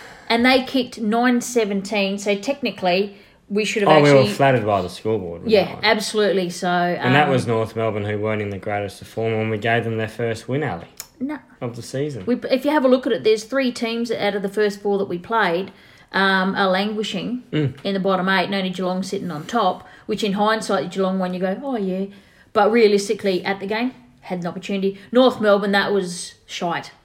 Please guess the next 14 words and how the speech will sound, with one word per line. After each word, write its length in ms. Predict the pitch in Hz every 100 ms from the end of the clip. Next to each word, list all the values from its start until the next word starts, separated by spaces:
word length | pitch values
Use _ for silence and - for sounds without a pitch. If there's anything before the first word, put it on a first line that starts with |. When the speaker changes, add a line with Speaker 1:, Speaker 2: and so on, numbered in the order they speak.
| -
Speaker 2:
Oh, 140 | 170 139
it 40 |
was. 460 | 139 104 117 151 -
Speaker 1:
The 100 | 202
defence, 500 | 202 220 214 208 -
everything, 560 | 220 220 214 196 139 196
nothing 360 | 208 240 233
was 60 | 202
Speaker 2:
Everything 340 | - 170 151 131
was 220 | - 120
Speaker 1:
working. 60 | 120
Speaker 2:
out 160 | 117
of 100 | 98
order. 300 | 104 135 92